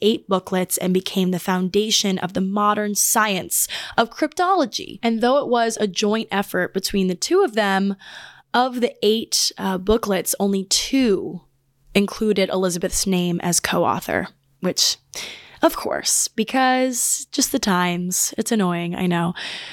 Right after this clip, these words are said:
So when World War One broke out, George, the millionaire, Colonel George, offered the government the assistance of his scholars working under his guidance at Riverbank. And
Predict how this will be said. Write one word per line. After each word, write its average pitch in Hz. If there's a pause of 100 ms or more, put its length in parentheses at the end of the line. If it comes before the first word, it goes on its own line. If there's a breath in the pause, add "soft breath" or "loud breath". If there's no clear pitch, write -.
So 208
when 220
World 269
War 311
One 208
broke 180
out, 170
George, 226 (240)
the 202
millionaire, 185 (220)
Colonel 214
George, 180 (400 loud breath)
offered 220
the 208
government 190
the 190
assistance 190
of 185
his 175
scholars 170
working 190
under 175
his 190
guidance 170
at -
Riverbank. 202
And 175